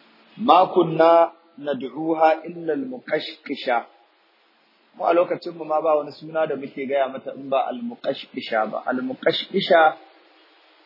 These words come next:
min qashqasha yuqashqishu. Idan aka share abu, aka wanke, aka kori datti ko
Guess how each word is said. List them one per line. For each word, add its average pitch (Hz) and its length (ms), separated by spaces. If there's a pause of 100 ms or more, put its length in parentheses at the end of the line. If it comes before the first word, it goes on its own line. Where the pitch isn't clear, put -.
(240)
min 165 300
qashqasha 160 960 (380)
yuqashqishu. 139 1000 (1400)
Idan 151 680 (200)
aka 156 240
share 170 460 (100)
abu, 113 240 (1120)
aka 151 240
wanke, 160 500
aka 156 240
kori 139 460
datti 147 360
ko 147 60